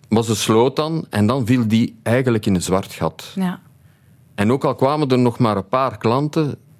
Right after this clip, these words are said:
Speaker 1: ze miste die bel, ze miste dat contact. En ze voelden eigenlijk ook dat ze die klant een beetje in de steek liet.
Speaker 2: Ja.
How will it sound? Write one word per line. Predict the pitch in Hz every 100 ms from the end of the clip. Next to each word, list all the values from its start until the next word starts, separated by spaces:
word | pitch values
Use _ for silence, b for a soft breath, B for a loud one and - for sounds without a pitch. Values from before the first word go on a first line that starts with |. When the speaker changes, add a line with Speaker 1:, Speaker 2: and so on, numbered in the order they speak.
| _ _
Speaker 1:
ze | - 202
miste | 113 131 - 92
die | 85
bel, | 80 85 110 135
ze | 107
miste | 110 107 - 90
dat | 90
contact. | - 82 82 113 - - - _ b b b b _ -
En | 110 113 - -
ze | - 101
voelden | 131 156 139
eigenlijk | 131 120 101
ook | 165 156
dat | 147
ze | -
die | 104 101
klant | - 110 151
een | 151
beetje | 127 127 113
in | 95
de | 76
steek | - - 117 -
liet. | 82 73 -
Speaker 2:
Ja. | 190 180